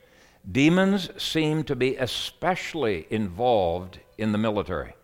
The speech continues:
And not probably just the military, the police forces, and other places like that. Uh, our soldiers need spiritual cover. They need protection.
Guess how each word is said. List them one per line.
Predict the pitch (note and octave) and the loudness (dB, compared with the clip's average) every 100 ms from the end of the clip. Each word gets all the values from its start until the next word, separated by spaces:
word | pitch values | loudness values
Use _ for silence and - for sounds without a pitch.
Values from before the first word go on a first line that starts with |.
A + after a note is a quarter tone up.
| _ _ _ - - - _ - | _ _ _ -20 -20 -20 _ -4
And | A2+ A#2 | 0 4
not | F#3 F3+ | 4 4
probably | F3 E3+ D#3+ | 4 4 2
just | D#3 - | -2 -4
the | C3 | 0
military, | C#3+ D#3 D3 C#3 C#3+ | 2 2 2 2 2
the | B2+ | 0
police | - C#3+ C#3+ | -2 -2 -2
forces, | - C#3 C#3 C3+ A#2+ | 0 0 0 -4 -2
and | A2+ | 0
other | A#2+ C3 | 0 0
places | - C3+ B2 A#2+ G2 | -2 -2 -2 -6 -2
like | A2 G#2+ - | 0 0 0
that. | A2+ E2+ - - - - - - - - | 0 -2 -6 -20 -20 -20 -20 -20 -16 -2
Uh, | |
our | G2 G2 A2 E3 F#3 F#3 | 0 2 6 8 8 4
soldiers | - D#3+ D3+ A2 A2+ G#2+ G2 | 2 4 6 4 0 0 0
need | A#2 G2+ | -2 -4
spiritual | - C#3 C#3 C#3 - A#2 | -6 0 0 0 -2 -8
cover. | - B2 A#2+ F#2 C#2+ | -6 -2 0 0 0
They | F2+ | 0
need | F#2+ G#2+ C3 C3 - | 0 0 -2 -2 -6
protection. | A#2+ A2 - B2 - G2 C2 | -4 -4 -2 -4 -4 -8 -8